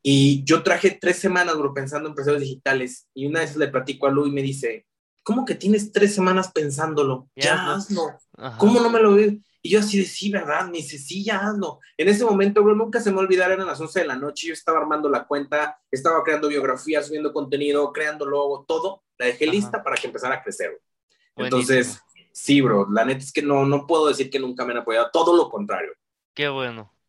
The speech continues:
Speaker 2: Sí, yo me identifico mucho contigo. Mi familia también me apoya mucho en, pues, este proceso.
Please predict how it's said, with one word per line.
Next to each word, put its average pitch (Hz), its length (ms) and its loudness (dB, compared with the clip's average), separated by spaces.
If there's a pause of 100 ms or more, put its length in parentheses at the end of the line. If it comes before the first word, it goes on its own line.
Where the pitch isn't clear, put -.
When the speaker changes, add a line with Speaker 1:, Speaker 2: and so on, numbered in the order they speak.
(120)
Speaker 2:
Sí, 143 540 -8
yo 180 180 0
me 185 140 0
identifico 190 460 -4
mucho 277 240 -8
contigo. 151 580 -6 (540)
Mi 143 200 -6
familia 156 400 0
también 147 360 -4
me 151 80 0
apoya 151 280 -2
mucho 147 300 -10
en, 131 320 -12
pues, 104 260 -10
este 120 180 -8
proceso. 120 600 -10